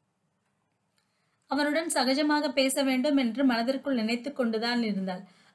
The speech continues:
ஆனால் அவனை பார்த்தவுடன் வார்த்தை தப்பியது. அவனை பார்ப்பதும் பிறகு வார்த்தையை தள்ளி போடுவதுமாக இருந்தாள்.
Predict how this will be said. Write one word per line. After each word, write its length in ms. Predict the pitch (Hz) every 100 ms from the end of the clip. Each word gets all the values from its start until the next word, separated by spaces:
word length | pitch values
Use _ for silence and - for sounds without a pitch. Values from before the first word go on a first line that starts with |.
| -
ஆனால் 340 | 254 277 302 285
அவனை 280 | 262 233 220
பார்த்தவுடன் 760 | 240 226 240 311 277 262 262
வார்த்தை 460 | 240 208 214 247 -
தப்பியது. 580 | 202 185 220 220 180 - - _ _ _ -
அவனை 360 | 262 262 247
பார்ப்பதும் 600 | 240 233 262 - 277 240 202 - -
பிறகு 280 | 269 254 254
வார்த்தையை 440 | 240 233 240 277 -
தள்ளி 280 | 226 247
போடுவதுமாக 640 | 262 262 233 226 226 226 226
இருந்தாள். 460 | 233 196 190 185